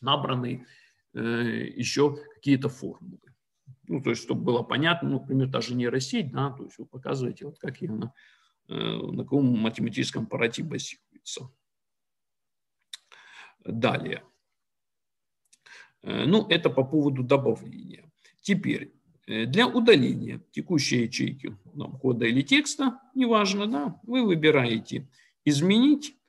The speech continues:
удалить выбранные ячейки или использовать вот значочек корзинки, тут он есть, вот справа, да, вот как раз значок корзинки рядом вот с тремя точками находится. Можно так, можно так.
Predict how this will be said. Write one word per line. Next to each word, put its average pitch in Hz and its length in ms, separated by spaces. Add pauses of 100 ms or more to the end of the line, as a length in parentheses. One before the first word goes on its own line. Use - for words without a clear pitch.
(200)
удалить 160 380
выбранные 143 540
ячейки 262 500 (180)
или 262 480
использовать 175 600
вот 151 160
значочек 139 520
корзинки, 190 580
тут 180 260
он 139 140
есть, - 340
вот - 160
справа, - 500
да, 180 240
вот 123 200 (100)
как 120 140
раз 123 160
значок 127 300
корзинки 254 380
рядом 143 440
вот 123 100
с - 100
тремя 123 300
точками - 640 (560)
находится. - 500
Можно 139 380
так, 196 240
можно 127 360
так. - 140